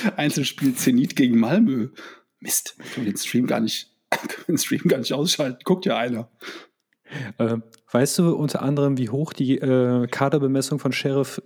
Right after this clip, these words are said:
Speaker 2: Tiraspol oder wie es, also von Sheriff ist?
Speaker 1: Nee.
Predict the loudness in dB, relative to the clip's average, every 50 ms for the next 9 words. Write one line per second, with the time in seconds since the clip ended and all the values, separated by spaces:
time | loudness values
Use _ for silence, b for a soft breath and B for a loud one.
0 | -8 -4 -4 -2 -2 -2 -4 -6 -4 -2 0 0 2 2 2 2 2 0 0 -2
1 | -4 -8 -8 -8 -4 0 0 2 2 0 0 -2 -2 0 0 0 0 0 0 0
2 | -2 -2 -2 -6 _ _ b b b b b b b b b b _ _ 2 4
3 | 4 6 4 4 2